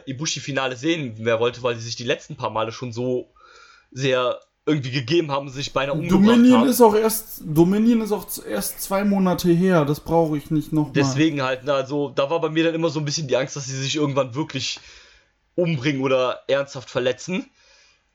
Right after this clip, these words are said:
Speaker 1: Vor allem halt gerade in so einem G one Finale, wo man dann wahrscheinlich nochmal ein bisschen mehr Gas gibt als bei einem anderen Match dann.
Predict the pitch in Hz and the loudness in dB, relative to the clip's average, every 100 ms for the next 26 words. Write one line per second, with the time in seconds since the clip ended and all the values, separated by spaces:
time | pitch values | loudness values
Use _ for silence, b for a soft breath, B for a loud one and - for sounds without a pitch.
0 | _ _ _ - 120 151 151 143 143 143 | _ _ _ -8 -4 -2 -2 -2 -4 -4
1 | 135 147 131 135 127 165 - 123 123 123 | -6 -6 -6 -4 -2 -2 -2 -4 -4 -4
2 | 127 127 120 127 127 117 127 123 120 139 | -4 -4 -4 -2 -4 -4 -4 -4 -4 -4
3 | 123 135 165 127 110 - 135 117 127 120 | 0 0 0 -2 -6 -6 -8 -4 0 0
4 | 104 - - - 117 120 117 107 127 147 | -2 -12 -18 -4 -2 -2 -6 -8 -6 -4
5 | 117 113 - 117 135 | -4 -4 -4 -4 -4